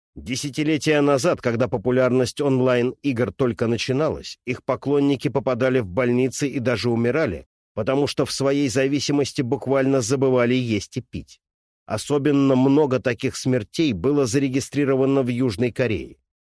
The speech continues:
Например, двадцатилетний юноша скончался от сердечной недостаточности, просидев за компьютером пятьдесят часов без перерыва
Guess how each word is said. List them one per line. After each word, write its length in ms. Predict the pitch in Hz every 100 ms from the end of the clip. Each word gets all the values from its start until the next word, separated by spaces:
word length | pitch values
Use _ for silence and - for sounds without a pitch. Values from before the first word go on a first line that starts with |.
| _ -
Например, 560 | 101 104 123 139 104
двадцатилетний 840 | 85 117 - 127 135 135 123 135 127
юноша 420 | 120 156 120 127
скончался 600 | - 131 120 143 131 -
от 120 | 120
сердечной 600 | - 127 104 127 - 127 123
недостаточности, 1120 | 120 117 - 151 - 101 - 82 - - - _ _ _
просидев 460 | 120 123 131 139 120
за 160 | 139
компьютером 680 | - 135 127 151 147 143 135
пятьдесят 580 | - 143 135 - 131 -
часов 400 | - 127 131 98
без 240 | 107 123
перерыва 560 | - 127 143 147 85